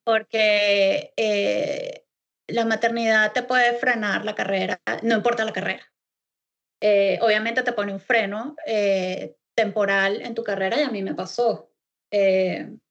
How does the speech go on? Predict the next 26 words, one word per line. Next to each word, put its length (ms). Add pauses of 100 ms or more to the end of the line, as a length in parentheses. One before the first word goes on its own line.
(400)
entonces, 520
t-, 200
también 360
eso 180
es 80
algo 240
que 80
las 160
mujeres 360
tenemos 360
que, 320
y, 100
y, 600
y, 140
y 60
se 180
ha 140
luchado 380
bastante. 400
Ahorita 260
tú 140
ves 280
muchas 280
compañías 420
que 80
tienen 420